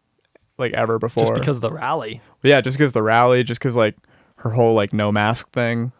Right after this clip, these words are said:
Speaker 1: you know?
Speaker 2: Yeah, she was like, "Oh, I will let
Speaker 1: <laughs> The,
Speaker 2: my"
Speaker 1: the Lil Nas X, you know, thing. Did
Speaker 2: Yeah.
Speaker 1: you see that? <laughs> So
Speaker 2: Yeah,
Speaker 1: funny.
Speaker 2: no, it's like, some of the, some of the stuff, I, I'm gonna say it, some of the stuff I don't disagree with, but at the same time, the way she went about it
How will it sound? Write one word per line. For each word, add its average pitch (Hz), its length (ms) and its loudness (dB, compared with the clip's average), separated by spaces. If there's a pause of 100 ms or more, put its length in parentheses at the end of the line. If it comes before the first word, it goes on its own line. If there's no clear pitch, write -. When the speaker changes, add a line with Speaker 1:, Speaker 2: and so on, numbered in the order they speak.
Speaker 1:
you 123 100 -4
know? 120 160 0
Speaker 2:
Yeah, 131 160 0
she 139 160 -6
was 127 100 -4
like, 123 260 -2
"Oh, 170 360 2
I 160 160 2
will 185 140 2
let 190 140 2
Speaker 1:
<laughs> - 20 -8
The, 180 40 -6
Speaker 2:
my" 165 380 2 (160)
Speaker 1:
the 143 80 4
Lil 147 240 6
Nas 123 280 2
X, 127 380 2 (380)
you 151 140 -2
know, 139 200 2
thing. 135 320 0
Did 143 80 2
Speaker 2:
Yeah. 143 640 6
Speaker 1:
you 254 60 6
see 196 60 4
that? 170 240 0
<laughs> - 600 -20
So 123 260 -2
Speaker 2:
Yeah, 175 160 4
Speaker 1:
funny. 151 120 -2
Speaker 2:
no, 160 220 2
it's 120 180 -4
like, 127 240 -6 (720)
some 170 280 0
of 240 100 2
the, 220 180 0 (360)
some 175 260 0
of 226 80 -2
the 247 60 0
stuff, - 640 -2
I, 135 180 -4
I'm 131 220 -4
gonna 151 200 0
say 131 240 -2
it, 156 140 -4
some 147 160 -2
of 160 60 -2
the 175 80 -2
stuff 165 240 0
I 131 300 -2 (340)
don't 143 340 0
disagree 127 480 -6
with, 170 300 -6
but 139 120 -4
at 147 100 -6
the - 60 -12
same 156 200 -2
time, 147 160 -2
the 127 80 -2
way 123 160 -4
she - 120 -6
went 120 180 -6
about 110 280 -8
it 165 160 -4